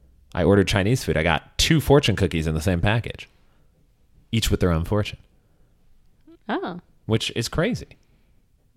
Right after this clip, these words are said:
Speaker 1: How does that
Speaker 2: Mm-hmm.
Speaker 1: even happen?
Speaker 2: Mm.
Speaker 1: Just some sort of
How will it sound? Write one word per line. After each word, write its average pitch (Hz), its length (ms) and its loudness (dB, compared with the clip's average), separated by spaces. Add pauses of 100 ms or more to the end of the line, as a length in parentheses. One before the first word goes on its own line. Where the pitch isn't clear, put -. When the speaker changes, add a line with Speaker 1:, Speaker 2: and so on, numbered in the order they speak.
(120)
Speaker 1:
How 208 120 4
does 220 100 2
that 208 60 6
Speaker 2:
Mm-hmm. 208 60 6
Speaker 1:
even 208 120 6
happen? 214 380 0 (640)
Speaker 2:
Mm. 208 500 -10
Speaker 1:
Just - 180 -6
some 135 100 0
sort 147 220 4
of 110 320 4